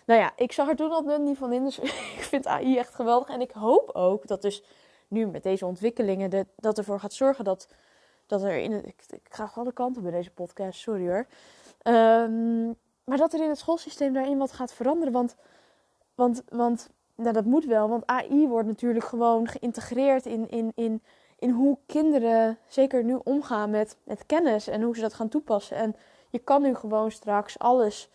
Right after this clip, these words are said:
factchecken. En hoewel A I nu nog en chat G P T nu nog niet helemaal klopt, weet je, dat is prima. Maar, eh, eh, eh, eh, alsof een, een wetenschappelijk artikel of, of een boek,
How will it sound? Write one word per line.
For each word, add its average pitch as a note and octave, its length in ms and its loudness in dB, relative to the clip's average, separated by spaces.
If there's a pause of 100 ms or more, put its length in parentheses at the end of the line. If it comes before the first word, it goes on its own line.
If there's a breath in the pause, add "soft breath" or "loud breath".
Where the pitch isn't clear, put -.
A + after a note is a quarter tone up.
(800 soft breath)
factchecken. A#3+ 720 2
En A3 100 -2
hoewel A3+ 460 2
A G#3+ 120 -8
I A#3 140 -2
nu A#3+ 180 2
nog A#3 240 -4
en A3 160 -8
chat A3 220 -8
G A#3 60 -6
P G#3+ 60 -8
T - 40 -18
nu A#3+ 200 0
nog A#3+ 120 0
niet A3+ 180 0
helemaal G#3+ 520 0
klopt, A3+ 360 -2
weet A3+ 180 -2
je, B3 80 -2
dat A3 160 -2
is A#3 100 -8
prima. A3 500 0
Maar, G#3 280 -2 (440 soft breath)
eh, G3+ 260 2
eh, - 120 0
eh, - 300 -2
eh, F#3+ 140 -6
alsof A#3 340 2
een, A#3 320 0
een A#3+ 100 0
wetenschappelijk B3+ 600 2
artikel B3 480 -2
of, B3 280 -6
of A#3+ 160 -8
een A#3+ 140 0
boek, B3+ 280 2